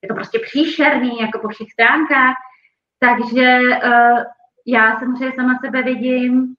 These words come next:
hodně jsem se uklidnila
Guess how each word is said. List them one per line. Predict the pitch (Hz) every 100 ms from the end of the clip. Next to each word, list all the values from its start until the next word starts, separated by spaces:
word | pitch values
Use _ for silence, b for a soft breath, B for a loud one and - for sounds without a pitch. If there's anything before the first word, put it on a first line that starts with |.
| _ _ _ _ 226
hodně | 254 247 247
jsem | 254 247 -
se | 220 - -
uklidnila | 226 311 330 320 294 277 254 240